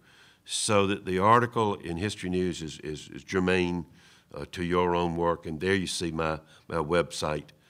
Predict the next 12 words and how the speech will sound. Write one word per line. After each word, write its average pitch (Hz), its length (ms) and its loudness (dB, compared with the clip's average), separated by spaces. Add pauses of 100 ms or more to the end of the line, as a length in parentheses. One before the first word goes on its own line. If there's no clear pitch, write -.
(240)
uh, 73 140 -10
so 82 220 -6
I'd 78 120 -4 (480)
like 80 260 -8
to 73 60 -14
hear 78 240 -8
any, 76 300 -8
any 78 180 -6
suggestions 71 640 -12
from 65 200 -18
you. 64 220 -18 (1800)
Well, 104 180 -6